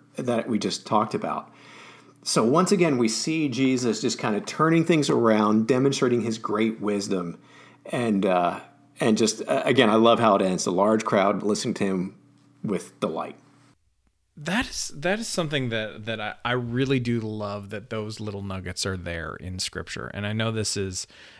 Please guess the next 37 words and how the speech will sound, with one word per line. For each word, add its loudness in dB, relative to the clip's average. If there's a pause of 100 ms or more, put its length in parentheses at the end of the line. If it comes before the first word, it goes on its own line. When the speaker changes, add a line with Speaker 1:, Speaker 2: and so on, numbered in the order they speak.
(160)
Speaker 2:
and 2
as 4
we 2
transition 4
into 0
thinking -4
about -2
how 2
we 0
can, -6 (420)
um, -8 (240)
provide 0
guidance 4
for -2
people -2
who -2
are -2
discipling -2
others -2
and -8
walking -2
through -6
this -2
passage. -4 (720)
You 2
know, 2
that 2
really 4 (100)
is 2
a -2
key -4
thing, -2
is -6
that -6 (540)
we, 4
we 2
should 0